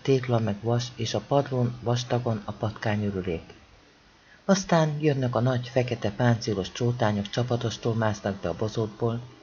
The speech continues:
beveszik magukat a téglák repedéseibe. Már van is ott egy néhány, tapogatóznak a csápjukkal, figyelnek apró színes szemükkel.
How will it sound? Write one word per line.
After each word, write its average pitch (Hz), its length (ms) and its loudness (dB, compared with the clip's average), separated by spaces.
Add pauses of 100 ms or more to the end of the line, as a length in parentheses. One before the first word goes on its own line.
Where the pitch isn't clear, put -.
(300)
beveszik 135 460 2
magukat 107 420 2
a 101 100 -10
téglák 120 420 2
repedéseibe. 95 920 -2 (840)
Már 165 300 4
van 120 180 6
is 107 140 -2
ott 104 200 0
egy 101 140 2
néhány, 98 520 -4 (120)
tapogatóznak 117 840 0
a 82 60 -4
csápjukkal, 95 720 -2
figyelnek 110 560 0
apró 120 380 -2
színes 101 360 -2
szemükkel. 90 720 -4